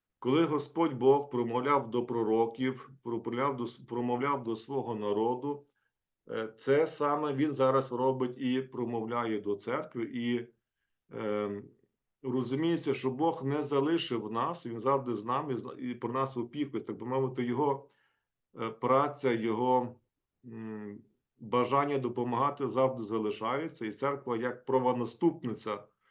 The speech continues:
тої благодаті, має цю, е, такий має при-, привілей, е, бути тією, через яке це, е, добре слово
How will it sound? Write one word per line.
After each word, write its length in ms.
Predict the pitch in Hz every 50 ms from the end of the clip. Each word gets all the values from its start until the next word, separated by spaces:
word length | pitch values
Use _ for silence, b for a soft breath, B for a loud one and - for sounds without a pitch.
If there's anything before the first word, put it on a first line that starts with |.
| _ _ _ _ _ _
тої 280 | - 139 143 135 127 131
благодаті, 920 | 117 113 120 123 107 101 113 110 - 110 117 127 156 175 170 - 139 123
має 340 | 113 120 120 123 123 123 117
цю, 480 | 120 - - 120 117 117 117 117 - _ _ _ _ _ _ _ _ _ _ - -
е, 460 | 107 104 104 107 104 101 101 101 98 98 98 - _ _ _ _ _ _ _ _ _ _ _ _ _ - _ _
такий 220 | - _ - 127
має 280 | 120 120 123 127 123 117
при-, 320 | - - 117 123 123 120
привілей, 920 | 120 - - - 117 123 123 120 117 120 113 113 117 131 156 175 175 175 - _ _ _ _ _ _ _ _ _ _ -
е, 380 | 104 107 101 101 101 101 101
бути 600 | 101 - 127 120 107 101 123 139 147 135 - 127
тією, 760 | 117 - - - - 123 117 110 110 113 123 123 135 156 185 180
через 320 | - 123 113 113 104 110
яке 320 | 113 113 - 156 165 165
це, 360 | - - - 135 135 143 143 143 - - 120
е, 280 | 123 117 113 110 104 - - -
добре 680 | 117 110 104 131 139 139 135 127 123 120 120 117 113
слово 680 | - - - - 120 127 139 147 156 170 165 165 165 -